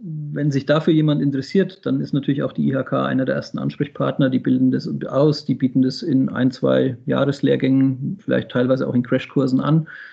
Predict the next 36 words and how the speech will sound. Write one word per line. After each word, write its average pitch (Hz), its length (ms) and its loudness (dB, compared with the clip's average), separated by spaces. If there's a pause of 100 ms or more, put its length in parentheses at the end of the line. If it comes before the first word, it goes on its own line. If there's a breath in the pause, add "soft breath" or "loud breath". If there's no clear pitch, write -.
(360 loud breath)
Und 127 160 0
vielleicht 135 220 2
lohnt 151 220 4
sich's 151 180 2
auch 135 100 2
einfach 139 280 2
nur 139 160 4
mal, 135 240 4
die 127 140 2
Methode 135 360 2
anzugucken, 143 720 0
weil 131 120 0
man 135 180 0
erkennt, 139 440 -2
das 127 100 -6
ist 135 120 -8
kein - 200 -4
Zauberwerk. 165 600 2
Es 131 140 -6
ist 135 160 -2
dann 135 120 4
schon 139 200 2
wieder 139 140 2
eine 135 160 2
hohe 139 240 2
Kunst, 151 440 0
sie 135 100 0
sehr 135 260 -2
gut 135 220 -4
anzuwenden, 151 520 0
vor 143 160 -2
allem 135 140 0
in 135 80 0
sehr 127 160 -2
heißen 143 260 0
Konflikten. 156 640 -2